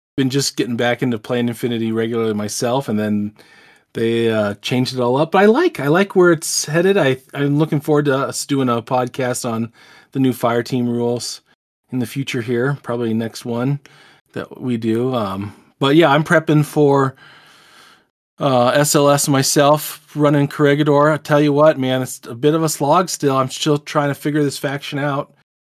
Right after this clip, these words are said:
Uh, I'm taking a lot of good beatings right now, but that's how you get better. You, you gotta learn by taking your licks. So, um,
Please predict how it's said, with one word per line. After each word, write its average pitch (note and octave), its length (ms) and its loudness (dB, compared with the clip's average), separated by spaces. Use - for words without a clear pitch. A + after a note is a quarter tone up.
Uh, B2 40 -6
I'm A2+ 200 -6
taking C#3 380 -4
a B2+ 40 -2
lot C3 260 0
of B2+ 320 -4
good C3 300 -2
beatings B2+ 480 -2
right A#2 220 -4
now, A2+ 240 -6
but A2+ 200 -8
that's C3+ 240 -6
how C#3 220 0
you B2+ 140 -2
get C3 180 -2
better. A#2 320 -2
You, A2+ 380 -4
you B2 100 -10
gotta A#2 480 -4
learn C3 680 0
by A2+ 520 -4
taking C3+ 340 -2
your B2 100 -2
licks. A#2+ 540 -6
So, A2+ 540 0
um, G#2 500 -4